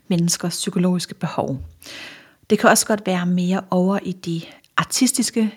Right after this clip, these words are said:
evner, at vandtrigonen kommer til udtryk, hvor man altså bruger sin fantasi og forestillingsevne til at omsætte følelser, sindstemninger,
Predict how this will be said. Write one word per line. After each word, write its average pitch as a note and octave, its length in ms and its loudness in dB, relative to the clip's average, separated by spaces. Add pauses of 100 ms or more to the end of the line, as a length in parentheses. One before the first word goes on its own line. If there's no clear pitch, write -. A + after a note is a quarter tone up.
(100)
evner, G#3 460 6
at - 420 -6
vandtrigonen F#3 580 0
kommer F3+ 220 -2
til - 180 -10
udtryk, G3 500 -2 (520)
hvor G#3+ 120 8
man G3+ 340 4 (680)
altså - 180 -2
bruger A#3+ 220 8
sin A3 200 4
fantasi G#3 720 0
og G3+ 160 0 (140)
forestillingsevne F3 1120 -2
til G3+ 380 -4
at - 280 -6 (560)
omsætte G#3 540 6
følelser, G#3 840 4
sindstemninger, F#3 960 0